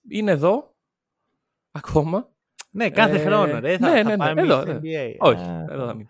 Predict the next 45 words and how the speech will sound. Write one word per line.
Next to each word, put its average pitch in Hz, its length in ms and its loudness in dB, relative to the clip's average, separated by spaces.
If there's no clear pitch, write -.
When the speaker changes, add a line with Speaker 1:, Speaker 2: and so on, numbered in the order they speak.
Speaker 1:
Λοιπόν, 127 760 -2
ε, 127 760 2
Speaker 2:
Και - 80 0
όχι 175 140 4
μόνο 262 220 8
ο 190 60 8
Μίσιτς, 127 400 0
και 185 100 6
ο 180 60 10
Λάρκιν, 135 840 2
και 151 160 2
ο 143 160 6
Αταμάν. 139 720 2
Speaker 1:
Όλοι, 202 340 2
Speaker 2:
<laughs> 180 80 10
Speaker 1:
όλοι, 185 140 10
όλοι, - 0 -
όλοι, 156 400 4
Speaker 2:
Όλοι, 208 300 8
Speaker 1:
κάθε 247 140 10
Speaker 2:
όλο 254 140 8
Speaker 1:
χρόνο. 320 160 2
Speaker 2:
αυτό 220 120 4
το 202 140 8
roster 214 200 4
να 220 100 2
πάνε 233 240 2
όλοι 247 220 6
μαζί 185 280 0
στο - 180 -4
N 123 40 0
B 120 120 -4
A. - 20 2
Speaker 1:
Ναι, 214 200 6
ναι. 180 260 0
Κα-, - 240 -20
κάποια 220 280 4
στιγμή 196 300 0
μπορούν 202 320 6
να 220 160 0
φύγουν 214 300 -2
όλοι 202 220 0
πακέτο, 180 380 -4
ξέρω 117 240 -6
εγώ. 113 160 -6